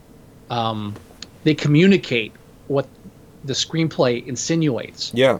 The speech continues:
Speaker 2: especially
Speaker 1: Extremely well.
Speaker 2: Especially even when there isn't any dialogue, you still get uh, what they're trying to get across the screen, uh, to the viewer. But I'm looking at all the nominees, and for the first time in a long time,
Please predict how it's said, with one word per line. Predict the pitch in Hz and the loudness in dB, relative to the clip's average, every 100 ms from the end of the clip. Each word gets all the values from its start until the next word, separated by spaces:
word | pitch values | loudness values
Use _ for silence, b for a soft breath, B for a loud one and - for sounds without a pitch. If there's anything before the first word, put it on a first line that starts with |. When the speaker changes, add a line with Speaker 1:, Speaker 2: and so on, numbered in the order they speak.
| - | -4
Speaker 2:
especially | - - 151 156 131 | -2 4 4 4 4
Speaker 1:
Extremely | 113 - 180 196 160 | 2 2 2 4 2
well. | 120 104 - - | -2 -6 -8 -4
Speaker 2:
Especially | 117 - 151 147 147 123 | -4 4 6 6 2 0
even | 117 - 117 117 | -2 -4 -2 0
when | 107 | 4
there | 107 | 6
isn't | 104 101 | 6 4
any | 101 92 | -2 0
dialogue, | 90 110 117 95 90 82 | 4 6 6 6 2 -2
you | 85 95 95 87 - | -4 -2 -2 -4 -10
still | - - - 117 | -12 -4 6 6
get | 87 85 104 - - - - - - - - - - - 92 | 6 4 4 4 -6 -20 -20 -20 -20 -20 -20 -20 -20 -12 -8
uh, | 92 85 76 87 92 | -4 -4 -6 -10 -12
what | 90 101 98 | -6 -4 -4
they're | 92 | -6
trying | - 98 92 | -2 -2 -2
to | |
get | 85 87 | -4 -6
across | - 85 - | -4 -6 -6
the | - | -12
screen, | - 110 104 87 B B B B - | -4 -2 -2 -6 B B B B -8
uh, | 82 80 | -8 -6
to | - | -8
the | 80 | -4
viewer. | 98 131 98 76 B B B B B - - | 2 4 4 2 B B B B B -20 4
But | 139 127 | 8 8
I'm | 131 | 8
looking | 151 160 147 | 6 8 6
at | 131 | 8
all | 123 | 8
the | 107 | 6
nominees, | 107 95 95 110 107 87 - - | 4 4 4 4 4 2 -4 -8
and | 98 95 92 90 90 87 - - - - - - - - - - - - - | -2 0 2 0 0 -4 -10 -20 -20 -20 -20 -20 -20 -20 -20 -20 -20 -20 -12
for | - | 0
the | 104 | 0
first | - 131 127 - | 4 4 4 0
time | 120 110 | 0 2
in | 90 | 2
a | |
long | 90 107 110 | 4 4 2
time, | 98 85 | -2 -4